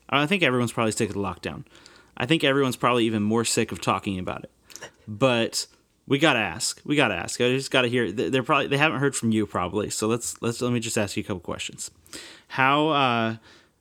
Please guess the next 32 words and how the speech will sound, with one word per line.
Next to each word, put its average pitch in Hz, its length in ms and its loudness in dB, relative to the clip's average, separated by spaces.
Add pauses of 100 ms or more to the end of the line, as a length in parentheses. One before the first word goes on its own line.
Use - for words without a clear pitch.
how 151 220 4
have 170 80 2
you 175 100 2
been 143 140 2
surviving 110 380 2
the 98 80 -4
lockdown? 90 360 -4
How, 117 300 0
how 127 220 0
has 127 180 0
it 104 140 -2
been? 113 220 0
Has 104 220 -4
it 104 80 -4
been 104 120 -2
a 95 120 -2
massive 110 440 -2
struggle? 117 460 0
Has 113 160 -4
it - 60 -8
been 98 240 -2
massively 107 480 0
easy? 107 580 -2
What's, 110 420 -2 (300)
how 123 120 2
has 123 140 2
your 113 80 2
life 107 240 0
changed 98 500 -2
during 95 300 -4
this 90 160 -4
lockdown? 87 420 -8